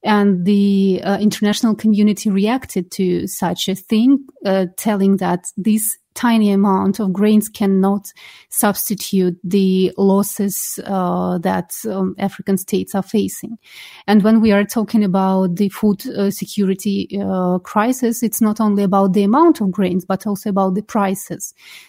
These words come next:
So Russian actions, um, caused the raise of prices on, uh, agricultural products. Uh, so this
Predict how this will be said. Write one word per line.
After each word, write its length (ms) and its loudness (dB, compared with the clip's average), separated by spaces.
So 260 -2
Russian 340 0
actions, 640 -6
um, 680 0
caused 460 2
the 460 2
raise 280 0
of 160 -8
prices 560 0
on, 280 -2
uh, 180 0
agricultural 1080 -4
products. 580 -6
Uh, 300 0
so 380 -2
this 840 4